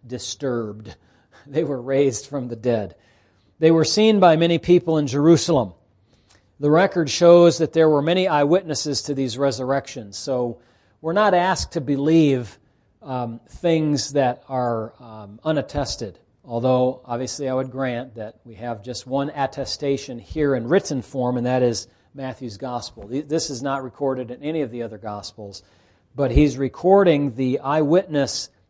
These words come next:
accounts of many people who saw these people raised from the dead. Now, what is the significance of this? We looked at the significance of the veil being torn from top to bottom. What about this? Well, Christ defeated death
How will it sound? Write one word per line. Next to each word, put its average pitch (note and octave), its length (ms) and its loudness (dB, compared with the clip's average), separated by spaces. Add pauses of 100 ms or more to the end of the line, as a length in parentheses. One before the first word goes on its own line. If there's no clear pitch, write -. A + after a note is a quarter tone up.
(120)
accounts C#3+ 680 -2
of C3+ 220 -6
many F3 300 0
people C#3+ 400 -2
who C3 140 -4
saw F3+ 400 -2
these A#2+ 520 -4 (240)
people A#2+ 520 -4 (320)
raised B2 360 -4
from A#2+ 140 -12
the A2 80 -12
dead. G2+ 320 -8 (460)
Now, C#3 100 0
what G3 160 8
is F3+ 140 4
the E3 80 0
significance D#3+ 720 -2
of C#3 160 -8
this? F3 500 0 (320)
We C3 120 -10
looked D#3 180 0
at C#3+ 140 -4
the B2+ 40 -12
significance C3 600 -10
of C#3+ 80 -10
the B2 80 -14
veil C#3+ 320 2
being A2+ 260 -10
torn B2 440 -10 (240)
from A2+ 100 -20
top A#2+ 300 -10
to A2+ 80 -20
bottom. G#2+ 340 -10
What C#3 140 -2
about A#2+ 420 -2 (640)
this? B2+ 380 -2
Well, C#3 100 2
Christ F3+ 480 0
defeated D3+ 560 2
death C3+ 400 0